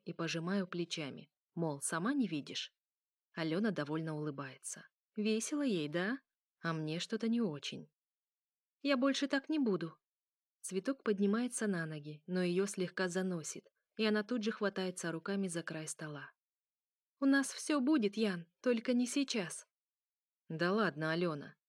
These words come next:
из-за нервов так развезло, или виски налокалась?" Удивительно, как в таком состоянии еще анализировать что-то пытается, отпор давать и обещаниями раскидываться. "Все нормально?"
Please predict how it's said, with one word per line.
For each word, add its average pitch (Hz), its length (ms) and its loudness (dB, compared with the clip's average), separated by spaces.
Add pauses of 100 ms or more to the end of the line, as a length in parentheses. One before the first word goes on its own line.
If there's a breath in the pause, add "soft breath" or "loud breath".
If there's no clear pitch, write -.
(140)
из-за 214 240 4
нервов 254 400 4
так 285 180 -2
развезло, 226 640 2 (320)
или 262 200 2
виски 277 360 2
налокалась?" 156 720 -2 (540)
Удивительно, 190 720 0
как 170 200 0
в - 60 -12
таком 185 300 2
состоянии 170 680 0
еще 175 260 0
анализировать 180 640 0
что-то 175 260 -2
пытается, 170 640 -4 (220)
отпор 185 500 -2
давать 196 460 0
и 165 100 -2
обещаниями 180 720 0
раскидываться. 175 880 -2 (880)
"Все - 180 -2
нормально?" 160 540 2